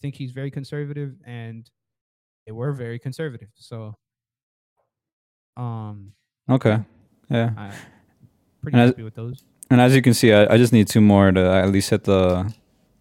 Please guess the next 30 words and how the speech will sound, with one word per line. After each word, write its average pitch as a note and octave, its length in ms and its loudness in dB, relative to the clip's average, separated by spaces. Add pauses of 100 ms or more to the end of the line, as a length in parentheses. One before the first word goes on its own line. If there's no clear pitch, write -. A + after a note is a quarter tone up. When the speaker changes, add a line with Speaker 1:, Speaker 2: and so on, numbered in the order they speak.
(140)
Speaker 2:
the G2 160 -4
f-, - 260 -12
what G#2+ 120 4
is G2+ 120 2
it, F2+ 80 -2
a F#2 340 -4
f-, - 240 -18 (400)
a - 40 -6
f-, A2+ 280 -8
a A2 100 2
two A#2 260 2
X, - 420 -4 (760)
at F#2+ 160 2
least, F#2+ 320 -2
Speaker 1:
Yeah. A2 220 -8
Speaker 2:
uh, G#2 80 -10
uh, - 40 -8 (240)
you G#2 140 2
know, F#2+ 240 4 (520)
and F#2+ 220 4
that's - 240 0 (260)
my G2 120 2
boy G2 180 4
David G2+ 240 4
Montgomery, G#2 720 4
who's F#2 380 -2 (1200)
looking G#2 280 4
good, G#2 340 4
Speaker 1:
Eden. A#2+ 320 -12 (580)
Speaker 2:
and F#2 680 2